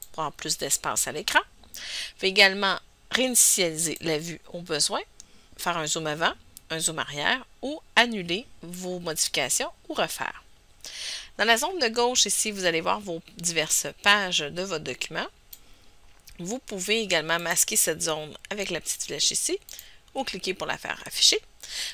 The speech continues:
Vous avez aussi l'option ici d'ajouter une diapo supplémentaire ou une nouvelle section. Ça, c'est une nouveauté qui est disponible seulement sur ClassFlow. Vous avez aussi une nouveauté ici qui est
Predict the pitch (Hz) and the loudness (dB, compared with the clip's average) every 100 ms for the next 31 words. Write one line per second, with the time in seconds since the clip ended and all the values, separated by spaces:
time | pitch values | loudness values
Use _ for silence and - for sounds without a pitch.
0 | - 185 185 175 - 202 180 185 170 - | 0 4 4 4 6 6 6 0 4 4
1 | 156 165 160 175 - 147 - - - - | 4 4 6 4 2 -2 -4 -14 -16 -14
2 | - 240 240 202 165 156 - - 214 214 | -2 0 4 6 6 2 -2 0 0 2
3 | 240 254 254 - 254 240 190 175 156 135 | 4 4 4 -4 -6 -4 -4 -2 -2 0
4 | - - 220 - - 160 262 - - - | 2 4 6 4 2 2 -4 -10 -8 -4
5 | - 147 - 156 151 151 151 175 - 160 | -4 -4 -8 -12 -8 -8 -4 -4 -4 -2
6 | - - 156 165 - - 180 156 - - | 0 0 -4 -8 -2 -2 -2 2 2 2
7 | - - - 285 415 - - - - - | 2 0 0 -2 -4 -14 -14 -10 -10 -10
8 | - - 170 196 208 - 311 302 214 180 | -10 -6 -4 2 6 6 6 2 -2 -2
9 | 165 214 190 - 269 330 - 233 | 0 0 2 2 2 -2 4 4